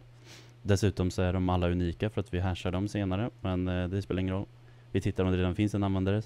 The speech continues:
med det här namnet. Och, eh, om det är så, då får man ju tillbaka då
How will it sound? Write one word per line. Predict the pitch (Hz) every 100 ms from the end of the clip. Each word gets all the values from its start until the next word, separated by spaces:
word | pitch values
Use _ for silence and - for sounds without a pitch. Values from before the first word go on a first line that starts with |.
| -
med | 92
det |
här | 95
namnet. | 92 92 110 - - - - - - - -
Och, | - 92 -
eh, | 92 90 87
om | 98 101
det | 101
är | 117
så, | - 131 131
då | 95 98 95 92 -
får | - - 87
man | 87
ju | 85 87 - - - - - -
tillbaka | 98 87 80 -
då | 85 80